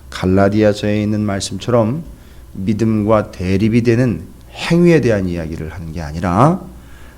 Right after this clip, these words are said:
갈라디아서는 오직 믿음으로 구원을 얻는다라고 이야기하고 다른 복음은 없다라고 얘기를, 맞습니다. 믿음으로 구원 얻는 게 맞아요. 그러면 이야기하는데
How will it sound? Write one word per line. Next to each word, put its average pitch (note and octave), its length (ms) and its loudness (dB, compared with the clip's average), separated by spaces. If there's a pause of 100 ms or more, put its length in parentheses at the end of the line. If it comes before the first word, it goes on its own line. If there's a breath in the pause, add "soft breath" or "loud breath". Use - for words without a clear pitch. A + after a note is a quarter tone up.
갈라디아서는 F#2+ 680 -2
오직 A2+ 320 0
믿음으로 A#2 560 2
구원을 G#2+ 380 -2
얻는다라고 F2 920 -2
이야기하고 D#2+ 500 -6
다른 G2+ 380 -4
복음은 G2+ 380 4
없다라고 F#2 480 2
얘기를, E2 220 -12
맞습니다. E2+ 560 -8 (600 loud breath)
믿음으로 B2 600 4
구원 G#2+ 240 -6
얻는 F#2+ 240 -8
게 A2+ 100 -6
맞아요. G#2 580 -8 (840 soft breath)
그러면 A#2+ 720 2 (520)
이야기하는데 A2+ 1040 2